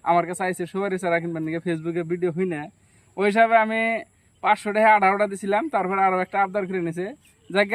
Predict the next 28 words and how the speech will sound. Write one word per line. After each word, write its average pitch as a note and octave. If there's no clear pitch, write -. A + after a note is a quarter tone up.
আমার A3
যে A3+
দামের A3+
কোনো G#3
কথা G#3
না, A#3+
কিন্তু G3
এরম A#3
একজন A3+
মানুষ A3
যে A3+
আমার G#3+
কাছ G#3+
থেকে G#3+
সুপারি A3
কিনবার G3+
আইসে, F#3
আমার F#3
খুব F#3
ভালো D3+
লাগছে F3
আজকে -
আর B2+
কি। B2
এই G3
যে A3
চারা A#3
কিনার A3+